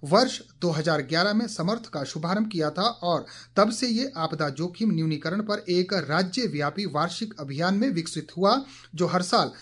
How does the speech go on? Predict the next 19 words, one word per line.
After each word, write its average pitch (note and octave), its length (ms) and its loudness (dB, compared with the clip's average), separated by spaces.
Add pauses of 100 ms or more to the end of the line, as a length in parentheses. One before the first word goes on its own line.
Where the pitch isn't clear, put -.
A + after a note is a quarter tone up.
(240)
अक्टूबर G#3+ 480 2
में C4 200 2
मनाया E3+ 300 2
जाता C#3+ 280 0
है। D3 200 -2 (320)
उन्होंने A#3 240 8
ये G3 260 4
भी B3 140 2
कहा A3+ 300 0
कि B3 180 -2
राज्य D#3 280 0
स्तरीय D#3 340 -4
समारोह F3+ 460 -4
तेरह D#3 460 -2
अक्टूबर F#3+ 400 -4
को A3+ 160 -4
शिमला A#3 320 2
में A#3+ 200 4
आयोजित D3 500 -2